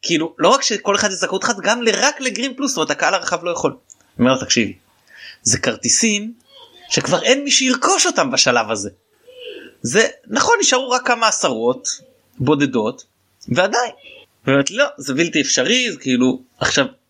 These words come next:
אני, אני מבין את ההיגיון, זה בסדר, ההיגיון הוא, אני לחלוטין זורם איתו, ועדיין, חושב שצריך, אה,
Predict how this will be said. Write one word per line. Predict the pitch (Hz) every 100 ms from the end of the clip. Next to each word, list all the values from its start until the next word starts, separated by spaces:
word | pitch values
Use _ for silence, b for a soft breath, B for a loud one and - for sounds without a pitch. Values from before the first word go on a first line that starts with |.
| _ _ -
אני, | 123 147 -
אני | 147
מבין | 156 135 214
את | 233
ההיגיון, | 208 135 123 113 98 _ _ _ _
זה | - 113
בסדר, | 123 165 131 104 -
ההיגיון | 117 110 123 160 180
הוא, | 165 127 117 - - - -
אני | 120 123
לחלוטין | 117 123 120 147
זורם | 123 107 104
איתו, | 98 104
ועדיין, | 123 123 160 185 175 175 _ _ _ _
חושב | - - 196
שצריך, | - 139 151 - - _ _ -
אה, | 117 113 113 110 107